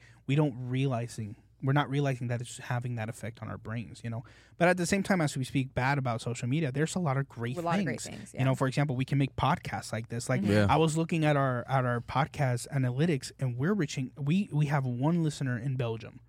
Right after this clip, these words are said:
Speaker 2: That's so cool.
Speaker 1: Like, that's insane to me.
Speaker 2: <laughs> Yeah.
Speaker 1: Like,
Speaker 3: Yeah.
Speaker 1: but that's w-, some of the cool things that social media can do. It can
Speaker 2: Right.
Speaker 1: connect you to different places, different people. When I was growing up, a way, you know, when it was, like,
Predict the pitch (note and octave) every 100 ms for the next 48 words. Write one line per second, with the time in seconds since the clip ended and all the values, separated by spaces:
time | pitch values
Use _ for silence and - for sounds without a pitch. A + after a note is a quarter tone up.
0 | _ - F#3+ F3 D#3 D3 D3+ D#3+ F3+ A3
1 | G3+ G#3 F#3 D#3+ B2+ A#2 B2+ A#2 G2 F3
2 | D3 E3+ F#3+ D#3+ E3 F3 - D#3+ E3 E3+
3 | D#3+ E3 - F3+ F3+ E3 - D#3+ D#3+ D3+
4 | C#3+ D3 - C#3+ C3+ B2+ B2+ F3 F3 C3+
5 | E3 D3 C3 C3+ C#3+ C#3 C3 C3 - B2
6 | C3+ D3 D3+ C3+ B2+ A#2+ F3 E3+ D3 -
7 | - C3+ C#3 C3+ C#3 C3+ C3 G3+ F#3 C#3
8 | C#3 C3+ C3+ C#3+ D3+ - - - C3+ C3+
9 | B2+ B2+ B2 A#2+ - A2+ A2